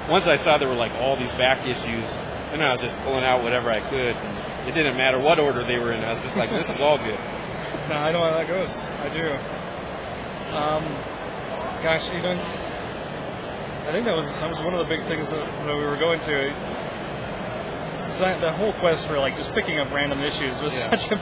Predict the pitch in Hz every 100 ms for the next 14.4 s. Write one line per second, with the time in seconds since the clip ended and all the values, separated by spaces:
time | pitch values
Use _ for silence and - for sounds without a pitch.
0 | - 202 - 220 190 156 - 151 160 151
1 | - - - - - 170 208 202 180 -
2 | 170 147 156 - 160 - 156 151 143 139
3 | 135 131 127 139 120 131 143 131 - -
4 | 117 110 - - 156 220 254 269 320 -
5 | - - - - - - - - 175 170
6 | 175 175 160 139 127 160 - - - -
7 | 156 240 240 - 143 175 196 175 185 196
8 | 190 - - 196 185 185 190 190 202 202
9 | 196 196 - 196 175 202 220 240 247 240
10 | - - 170 175 185 165 175 180 190 190
11 | - 170 151 156 139 120 - - - -
12 | - - - - - 277 277 - 135 143
13 | 147 143 139 139 139 170 135 120 123 131
14 | 123 123 127 -